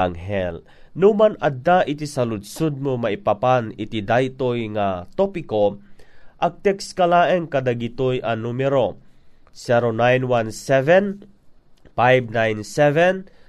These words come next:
five six seven three, zero nine two zero, two zero seven, seven eight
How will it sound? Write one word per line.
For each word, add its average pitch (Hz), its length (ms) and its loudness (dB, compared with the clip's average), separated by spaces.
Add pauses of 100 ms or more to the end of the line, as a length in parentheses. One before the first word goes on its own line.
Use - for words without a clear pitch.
(340)
five 127 320 4
six 202 480 -6
seven 147 880 0 (160)
three, 107 320 -6 (400)
zero 113 480 0
nine 123 400 0
two 113 160 -4
zero, 170 560 4 (400)
two 208 240 0
zero 160 400 -2
seven, 131 640 -2 (320)
seven 156 560 0
eight 131 320 0